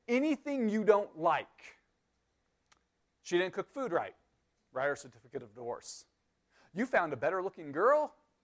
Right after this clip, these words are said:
Her hair turned gray. Certificate of divorce. Oh, I didn't know she had this weird mole.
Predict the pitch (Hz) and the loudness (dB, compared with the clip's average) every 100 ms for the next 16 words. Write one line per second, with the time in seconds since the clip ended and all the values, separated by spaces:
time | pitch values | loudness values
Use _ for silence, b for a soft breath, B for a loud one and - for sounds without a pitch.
0 | _ _ _ _ _ _ _ _ _ - | _ _ _ _ _ _ _ _ _ 10
1 | 247 254 320 - 269 254 208 240 240 240 | 10 12 10 8 2 2 6 6 8 4
2 | 226 - _ _ _ _ _ _ _ _ | 2 -2 _ _ _ _ _ _ _ _
3 | _ - - 147 135 170 165 175 214 196 | _ -14 -10 -10 -6 -6 -6 0 0 0
4 | - - - _ _ _ _ _ _ _ | -4 -18 -20 _ _ _ _ _ _ _
5 | _ _ _ _ _ _ _ _ _ _ | _ _ _ _ _ _ _ _ _ _
6 | _ _ 165 233 349 180 180 180 165 131 | _ _ -2 -2 0 -2 0 0 0 -2
7 | - 143 180 120 120 165 208 240 | -6 0 0 0 2 4 2 0